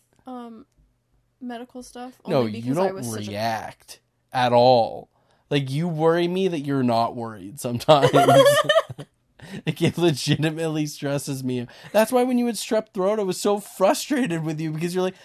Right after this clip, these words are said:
Speaker 2: "Eh, eh, I've, I've got a really bad strep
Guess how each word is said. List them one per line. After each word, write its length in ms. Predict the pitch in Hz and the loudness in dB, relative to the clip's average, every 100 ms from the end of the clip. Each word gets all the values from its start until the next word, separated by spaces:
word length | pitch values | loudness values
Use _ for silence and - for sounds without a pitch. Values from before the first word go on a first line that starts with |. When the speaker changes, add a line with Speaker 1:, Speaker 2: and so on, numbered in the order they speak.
| - _ - | -20 _ -4
Speaker 2:
"Eh, 140 | 240 - | -4 -2
eh, 240 | 247 - - - _ | -2 -4 -6 -20 _
I've, 260 | 302 320 - - | 2 2 -4 4
I've 240 | 370 381 _ 240 | 4 4 _ -8
got 180 | 185 349 | 2 2
a 100 | 415 | 2
really 220 | 254 247 254 | -2 -4 -2
bad 240 | 240 240 | -2 -4
strep 280 | - 277 | -4 4